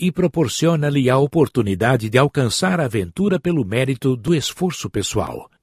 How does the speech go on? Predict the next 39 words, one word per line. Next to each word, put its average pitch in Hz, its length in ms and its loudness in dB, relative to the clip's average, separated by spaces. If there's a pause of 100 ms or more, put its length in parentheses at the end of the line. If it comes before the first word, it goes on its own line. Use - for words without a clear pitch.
(220)
A 92 140 -6
sua 98 300 0
demora 135 500 2
no 113 100 2
contato 120 520 0
com 101 120 -4
a 104 60 -2
matéria 110 500 0 (280)
provém 170 420 4
do 185 120 -2
desejo 147 520 2
sempre 196 400 0
insatisfeito 156 800 0
e 143 120 4
do 131 100 2
apelo 107 340 0
demasiado 127 720 2
à 120 180 -2
grande 175 380 0
ilusão 143 480 2
da 151 140 0
vida 156 260 0
física, 139 460 -2 (320)
como 190 260 0
se 139 220 0
esta 139 320 0
fora 127 480 0
a 82 40 -4
verdadeira 104 640 0
vida. 76 400 -6 (440)
Os 139 180 -2
entretenimentos 170 1000 2
ilusórios 110 600 0
da 117 80 2
matéria 85 640 -2
e 117 80 2
as 143 140 -2
paixões 156 520 -2
perigosas, 82 720 -4